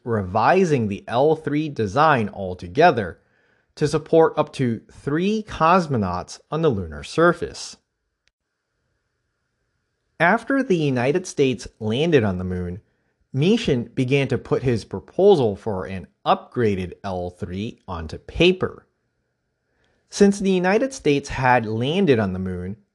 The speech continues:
it was now no longer worth landing on the moon with a bare-bones spacecraft. If the Soviet Union was going to land now, it would land with something that was better than the Apollo spacecraft.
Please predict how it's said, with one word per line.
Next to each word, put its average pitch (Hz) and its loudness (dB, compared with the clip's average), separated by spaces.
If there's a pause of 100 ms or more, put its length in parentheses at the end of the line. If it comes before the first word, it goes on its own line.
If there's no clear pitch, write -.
(140)
it 147 2
was 151 6 (120)
now 147 2
no 123 0
longer 156 4
worth 156 2 (180)
landing 139 0
on 101 0
the 95 -2
moon 95 -4
with 143 0
a 175 4
bare-bones 92 -6 (100)
spacecraft. - -2 (1120)
If 160 2
the 165 2
Soviet 226 0
Union 175 0
was 202 -2
going 110 2
to 110 -4
land 87 -6 (160)
now, 113 0 (380)
it 147 2
would 135 2
land 143 2
with 110 -2
something 190 2
that 90 -6
was 98 -6
better 127 0
than 170 -2
the 185 2
Apollo 90 -6
spacecraft. - -2